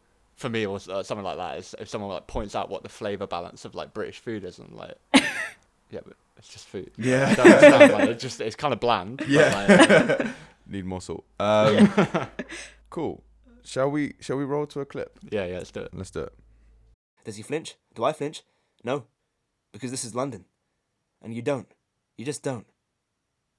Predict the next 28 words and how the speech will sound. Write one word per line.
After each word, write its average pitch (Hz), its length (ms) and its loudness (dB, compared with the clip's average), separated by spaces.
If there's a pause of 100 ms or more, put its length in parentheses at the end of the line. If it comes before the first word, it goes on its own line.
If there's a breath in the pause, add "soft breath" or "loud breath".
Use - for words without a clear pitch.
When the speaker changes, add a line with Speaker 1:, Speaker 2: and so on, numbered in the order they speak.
Speaker 4:
So - 120 -12
we 120 80 -8
stand, 113 440 -10 (460)
and 117 100 -14
we 131 80 -6
look, - 360 -8 (1160)
and 120 100 -12
we 139 100 -4
look, 110 300 -8 (920)
and 110 100 -14
buses 131 260 -6
are 131 60 -8
going 123 300 -8
by, 110 260 -8
and 107 180 -16
people 131 300 -10
are 107 60 -6
going 104 320 -12
by, 95 320 -12 (480)
not 123 160 -8
stopping, - 420 -6
just - 180 -16
going 127 240 -6
by. 120 300 -10
This 104 140 -18
is 104 100 -16
London, 120 260 -8
remember? 104 360 -12